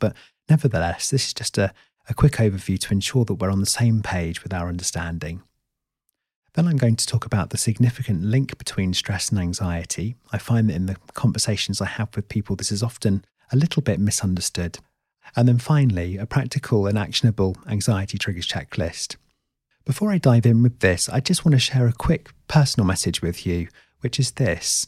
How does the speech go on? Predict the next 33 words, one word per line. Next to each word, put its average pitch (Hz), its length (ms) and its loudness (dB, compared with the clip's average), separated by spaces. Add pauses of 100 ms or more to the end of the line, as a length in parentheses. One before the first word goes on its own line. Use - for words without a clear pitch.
(180)
Suffering 139 540 2
with 120 140 0
anxiety 117 600 2
is 110 140 0
not 120 180 4
a 113 60 -6
personal 98 480 -4
defect, 90 640 -4 (460)
nor 147 200 8
does 101 140 -2
it - 80 -4
indicate 104 500 -2
a - 40 -18
flaw. 85 520 0 (480)
It's 113 200 -2
not 185 120 4
your 120 140 2
fault, 80 500 -4 (120)
and 110 120 0
you're 113 100 2
certainly 139 420 0
not 104 200 -2
broken, 104 500 -4 (360)
even 113 280 2
though 104 180 2
I 101 100 -2 (160)
completely 127 500 -4
understand 95 600 -2
it - 80 -10
can 101 240 -2
feel 90 260 -2
this - 260 -4
way. 85 320 -2